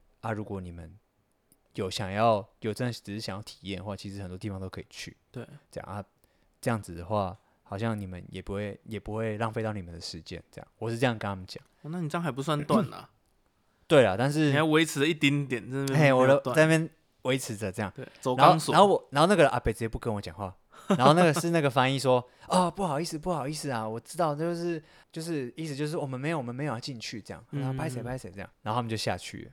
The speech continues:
Speaker 2: 对。
Speaker 1: 然后我前面的那个日本人，
Speaker 2: 所以啊。
Speaker 1: 我前面那个日本人就转，转过来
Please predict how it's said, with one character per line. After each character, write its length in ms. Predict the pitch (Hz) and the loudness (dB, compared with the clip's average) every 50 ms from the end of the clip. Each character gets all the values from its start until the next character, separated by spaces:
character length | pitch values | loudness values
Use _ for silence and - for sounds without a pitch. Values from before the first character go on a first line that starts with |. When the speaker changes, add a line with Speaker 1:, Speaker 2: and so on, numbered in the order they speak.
| _ _ | _ _
Speaker 2:
对。 120 | - 113 - - - _ _ _ _ _ _ _ | -14 -14 -14 -16 -18 _ _ _ _ _ _ _
Speaker 1:
然 120 | - 113 | -4 -2
后 40 | 120 | -2
我 60 | 117 | -2
前 180 | 110 - 117 110 | -2 -4 -4 -4
面 160 | 117 127 120 | -2 -2 -2
的 100 | 113 107 | -2 -2
那 100 | 110 120 | -2 -2
个 80 | 120 117 | -2 -2
日 120 | 123 131 | -2 -2
本 140 | 107 113 98 | -2 -2 -4
人， 60 | - | -4
Speaker 2:
所 80 | - - | -6 -10
以 40 | |
啊。 140 | - - - _ | -12 -14 -12 _
Speaker 1:
我 100 | 120 117 | -6 -4
前 120 | - 135 | -2 -2
面 80 | 131 139 | 0 2
那 60 | 151 | 2
个 60 | 151 | 2
日 160 | 143 139 139 120 | 2 0 -2 -4
本 100 | 104 98 | -4 -6
人 80 | 117 | -6
就 60 | 135 | -6
转， 200 | - - 98 92 - _ _ | -6 -6 -8 -8 -10 _ _
转 200 | - 113 95 101 | -6 -6 -4 0
过 160 | 104 117 113 | 2 4 4
来 120 | 101 90 | 4 2